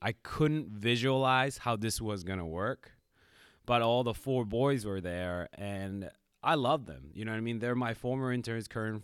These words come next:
interns, and hopefully future intern in there too. But, um, you know, I trust them greatly. So I said to, I looked at them and I said, "Guys,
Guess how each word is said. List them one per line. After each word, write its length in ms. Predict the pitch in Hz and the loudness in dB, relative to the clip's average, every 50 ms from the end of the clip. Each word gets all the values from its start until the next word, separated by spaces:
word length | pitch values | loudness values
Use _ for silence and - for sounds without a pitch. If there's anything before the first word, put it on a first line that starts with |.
| - - 62 | -12 -14 -10
interns, 480 | 98 104 95 - 104 104 101 95 - - | -8 -8 -6 -4 -4 -4 -4 -4 -8 -10
and 160 | - 95 98 | -10 -8 -8
hopefully 380 | 87 92 156 - - 147 120 | -6 -8 -6 -6 -4 -6 -6
future 380 | 104 - - 190 196 - 110 92 | -6 -6 -6 -6 -4 -2 -2 -2
intern 340 | 92 92 85 - 92 92 87 | -2 -2 -4 -4 -6 -6 -4
in 120 | 92 92 | -6 -6
there 160 | 92 87 82 | -6 -6 -8
too. 320 | 87 - - 165 139 104 - _ - - - - - - - - - | -8 -6 -6 -6 -6 -6 -8 _ -20 -20 -20 -20 -20 -20 -20 -12 -4
But, 280 | 107 123 120 113 107 - | 0 2 2 2 2 0
um, 500 | 104 113 110 107 101 98 95 90 82 - - _ _ _ _ _ _ _ - - _ - | 0 0 2 2 2 0 -2 -4 -6 -10 -16 _ _ _ _ _ _ _ -18 -18 _ -4
you 180 | 143 135 139 | 0 2 2
know, 140 | 135 123 113 - | 2 2 0 2
I 140 | 113 143 | 2 2
trust 500 | 147 - - - - 151 156 160 151 - | 2 2 0 0 2 4 4 4 2 0
them 180 | - 131 120 113 | -4 -4 -4 -2
greatly. 520 | 95 110 131 139 107 73 95 98 92 92 87 | 0 0 0 0 0 -2 -6 -8 -6 -6 -8
So 180 | 85 - 107 90 | -8 -8 -8 -6
I 120 | 82 101 | -6 -6
said 280 | 104 - - 160 160 - | -4 -2 -2 -2 -4 -4
to, 160 | - 113 - | -6 -6 -4
I 80 | 104 107 | -4 -4
looked 340 | 104 107 143 165 - - | 0 2 0 0 2 0
at 140 | 117 104 87 | -4 -4 -2
them 160 | 95 95 92 | -4 -6 -6
and 100 | 92 87 | -8 -8
I 60 | 85 85 | -10 -10
said, 280 | - - 85 78 - - | -10 -10 -12 -12 -12 -12
"Guys, 400 | 90 85 73 71 67 - - | -10 -10 -10 -10 -14 -18 -20